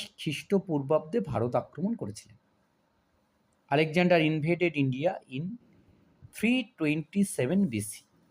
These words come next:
তক্ষশিলার রাজা অভি আলেকজান্ডারের বশ্যতা স্বীকার করেছিলেন। কিং অম্ভি, অম্ভি আর কি, কিং অম্ভি of তক্ষশিলা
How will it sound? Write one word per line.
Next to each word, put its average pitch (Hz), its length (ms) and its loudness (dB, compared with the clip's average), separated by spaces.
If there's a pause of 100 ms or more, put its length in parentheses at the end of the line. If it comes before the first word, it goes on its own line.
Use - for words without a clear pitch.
(1500)
তক্ষশিলার 156 680 4 (120)
রাজা 123 200 6 (180)
অভি 107 260 -2 (720)
আলেকজান্ডারের 143 600 0 (100)
বশ্যতা 123 440 -6
স্বীকার - 300 -12
করেছিলেন। - 380 -16 (1200)
কিং 208 160 6 (300)
অম্ভি, 165 360 6 (1800)
অম্ভি 151 260 6 (100)
আর 92 120 -6
কি, 123 160 -10
কিং 160 120 0 (240)
অম্ভি 170 260 6 (140)
of 196 60 4 (140)
তক্ষশিলা 202 600 -2